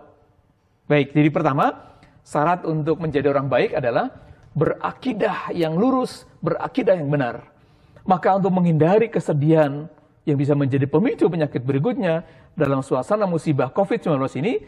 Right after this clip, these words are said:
perbaiki akidahnya. Syarat pertama. Yang kedua, baru disambung rangkaian masih ayat yang sama, yaitu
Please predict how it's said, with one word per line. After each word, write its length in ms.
perbaiki 800
akidahnya. 800
Syarat 180
pertama. 380
Yang 160
kedua, 180
baru 480
disambung 680
rangkaian 480
masih 320
ayat 240
yang 160
sama, 480
yaitu 400